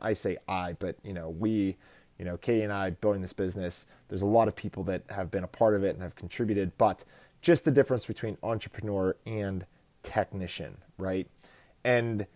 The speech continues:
you know, I, not to cut myself short, I think people still like my classes and I can be fun, but there's a major difference in the way that she's coaching on technique and form and capability,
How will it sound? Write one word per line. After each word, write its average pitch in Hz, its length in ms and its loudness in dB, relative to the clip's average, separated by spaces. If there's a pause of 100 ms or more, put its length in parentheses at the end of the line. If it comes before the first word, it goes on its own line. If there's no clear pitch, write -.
(640)
you 123 180 2
know, 82 140 -2
I, 107 160 2
not 156 220 6
to - 60 -4
cut 117 140 4
myself 101 280 2
short, 120 280 6
I 104 40 6
think 123 180 -2
people 104 200 -4
still 113 200 2
like 95 200 0
my 73 100 -10
classes 135 500 4
and 104 100 -4
I 101 60 -4
can 92 140 -6
be 90 100 -2
fun, 117 480 2
but 104 220 4
there's 104 220 2
a 98 100 0
major 104 400 2
difference 92 460 -4
in 92 100 -8
the 87 80 -6
way 101 260 2
that 98 120 0
she's 95 200 -6
coaching 95 480 -4
on 85 220 -6
technique 110 480 -6
and 90 140 -8
form 101 320 -2
and 87 80 -8
capability, 95 600 0